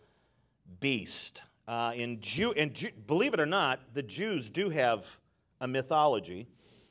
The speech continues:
Okay, they, they don't just have Judaism, but they have mythological views as well, especially the ancient Jews. Uh, and they suggest in their mythology pertaining to this beast that it's a primordial sea serpent.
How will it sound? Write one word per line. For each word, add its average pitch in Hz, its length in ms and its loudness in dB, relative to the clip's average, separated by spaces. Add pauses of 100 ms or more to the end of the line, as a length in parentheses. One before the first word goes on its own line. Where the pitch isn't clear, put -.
(220)
Okay, 135 320 4
they, 139 140 4
they 143 120 2
don't 170 160 -2
just 143 200 -8
have 120 240 0
Judaism, 120 560 0
but 127 120 -6
they 135 120 -2
have 147 180 2
mythological 139 800 -2
views 120 300 -6 (100)
as 110 180 -4
well, 120 300 4
especially 147 400 -2
the 107 280 -10
ancient 147 500 -6 (760)
Jews. 117 600 -6 (100)
Uh, 120 320 0
and 156 480 0 (1120)
they 202 600 8 (320)
suggest 190 840 4
in 185 260 2
their 160 160 6
mythology 175 800 4
pertaining 165 480 -4
to 156 80 -2
this 143 180 -2
beast 143 360 -4
that 143 100 2
it's 147 160 0
a 135 40 0
primordial 151 840 6
sea - 320 -8
serpent. 139 560 -2